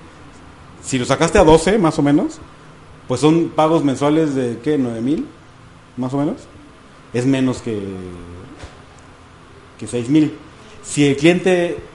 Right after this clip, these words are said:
todo eso es puro, puro crédito que está en su revolvente, probablemente su pago mensual sea menor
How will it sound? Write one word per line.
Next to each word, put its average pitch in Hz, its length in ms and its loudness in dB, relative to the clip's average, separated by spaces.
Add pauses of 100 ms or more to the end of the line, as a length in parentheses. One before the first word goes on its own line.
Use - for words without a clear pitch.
(400)
todo 185 240 6
eso 180 240 4
es 170 120 0
puro, 123 1040 2 (100)
puro 151 220 2
crédito 160 260 4
que 110 80 -6
está 143 140 -2
en 147 180 6
su 143 100 0
revolvente, 127 600 0 (1160)
probablemente 151 440 4
su 131 100 -6
pago 147 180 4
mensual 135 300 2
sea 135 140 2
menor 135 320 4